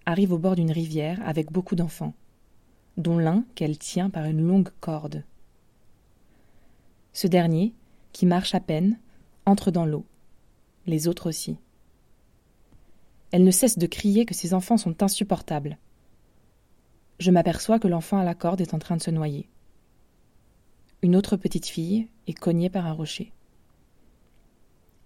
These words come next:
Et, c'est le plus affreux, dans la transparence de l'eau, on aperçoit un enfant flottant. Cette femme répète toujours que ce n'est pas sa faute.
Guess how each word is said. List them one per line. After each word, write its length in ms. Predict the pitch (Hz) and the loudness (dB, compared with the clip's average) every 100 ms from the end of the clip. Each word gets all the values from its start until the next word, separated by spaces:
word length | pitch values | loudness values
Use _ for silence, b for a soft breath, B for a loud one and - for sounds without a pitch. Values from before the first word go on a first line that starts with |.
| - | -2
Et, 260 | 165 208 - - _ _ _ _ _ _ | -2 -2 -10 -20 _ _ _ _ _ _
c'est 160 | - 160 | -4 -2
le 60 | |
plus 240 | 151 196 180 | -2 2 2
affreux, 360 | 165 - 160 - _ - _ _ _ _ _ _ - | 2 0 -8 -8 _ -20 _ _ _ _ _ _ -4
dans 80 | 170 | 0
la 120 | 160 | 0
transparence 560 | - 208 202 180 180 170 | 2 0 2 0 0 0
de 100 | 160 | 0
l'eau, 240 | 147 - _ - - _ _ _ _ _ - | -2 -4 _ -20 -20 _ _ _ _ _ -4
on 120 | 180 | -2
aperçoit 440 | 160 160 - - | 0 -2 -4 -4
un 140 | 180 160 | -2 0
enfant 260 | 156 - | -4 -6
flottant. 360 | 160 165 160 151 - _ _ _ _ _ _ _ _ _ _ _ _ _ _ _ _ _ _ _ _ _ b b b b b b | -8 -8 -10 -12 -14 _ _ _ _ _ _ _ _ _ _ _ _ _ _ _ _ _ _ _ _ _ b b b b b b
Cette 240 | - 190 | 0 2
femme 200 | - 214 | 6 6
répète 300 | 190 185 185 | 6 2 -2
toujours 440 | - 190 180 196 | -2 -2 0 -2
que 80 | - | -2
ce 140 | 170 165 | -2 -2
n'est 100 | 160 | -2
pas 120 | 180 | -2
sa 120 | 170 | -4
faute. 420 | - 151 - - | -6 -6 -8 -16